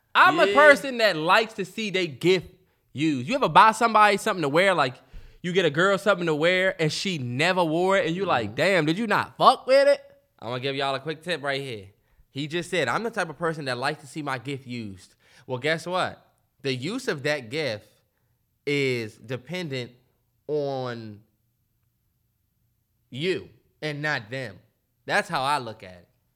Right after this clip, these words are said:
Speaker 2: You, you get, y'all niggas will go and buy y'all girl this beautiful dress, but don't take her nowhere to wear the dress. Or
Speaker 1: Mm-hmm.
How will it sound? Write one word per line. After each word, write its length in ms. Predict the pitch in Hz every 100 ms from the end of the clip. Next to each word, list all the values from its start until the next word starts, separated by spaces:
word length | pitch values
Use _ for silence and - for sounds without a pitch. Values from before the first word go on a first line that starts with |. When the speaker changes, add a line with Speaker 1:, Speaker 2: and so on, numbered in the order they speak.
| _ _ _ _ _ _
Speaker 2:
You, 200 | 202 233
you 160 | 240
get, 300 | 269 254 - 175
y'all 220 | 226 285
niggas 220 | 277 240
will 80 | 220
go 140 | 196 208
and 80 |
buy 140 | 185 190
y'all 200 | 185 180
girl 380 | 156 156 143 123
this 160 | 120
beautiful 480 | 104 147 214 196 190
dress, 520 | 131 151 131 104 - -
but 140 | 135
don't 200 | 151 170
take 180 | 175 165
her 100 | 147
nowhere 840 | 123 151 175 165 165 139 123 120 _ -
to 140 | 156
wear 220 | 143 175
the 80 | 123
dress. 400 | 101 90 92 _ _ _ _ _ _ _
Or 440 | 233 240 185 147 147
Speaker 1:
Mm-hmm. 380 | 107 101 101